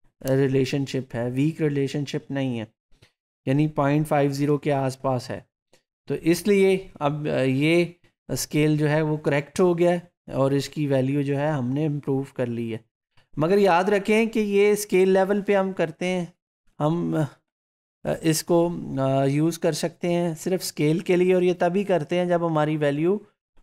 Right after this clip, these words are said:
पॉइंट सेवन ज़ीरो से कम हो, यानी पॉइंट सिक्स नाइन से पॉइंट सिक्स ज़ीरो के दरमियान आ रही हो।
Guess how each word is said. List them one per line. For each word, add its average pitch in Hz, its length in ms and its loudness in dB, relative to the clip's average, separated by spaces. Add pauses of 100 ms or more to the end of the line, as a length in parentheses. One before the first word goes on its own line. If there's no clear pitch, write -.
(120)
पॉइंट 156 380 2
सेवन 165 560 -2 (680)
ज़ीरो 151 420 0
से 190 240 -2
कम 156 260 -2
हो, 135 280 -6 (1500)
यानी 139 300 0
पॉइंट 151 400 0
सिक्स - 420 -4
नाइन 151 320 0
से 190 260 0
पॉइंट 170 500 -2 (580)
सिक्स - 380 -4
ज़ीरो 151 340 2
के 160 120 -4
दरमियान 131 560 -2
आ 104 140 -6
रही - 160 -12
हो। 113 80 -12